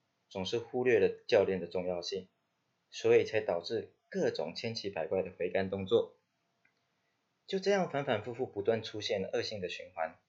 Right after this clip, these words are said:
最终造成自己的球技停滞不前。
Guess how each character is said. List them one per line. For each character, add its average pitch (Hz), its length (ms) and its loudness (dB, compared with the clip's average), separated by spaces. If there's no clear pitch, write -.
最 113 200 4
终 110 440 0
造 104 220 4
成 92 180 -4
自 104 160 -10
己 87 140 -8
的 82 100 -2
球 90 240 -2
技 101 300 -8
停 92 240 -8
滞 95 180 -6
不 87 200 -14
前。 87 380 -4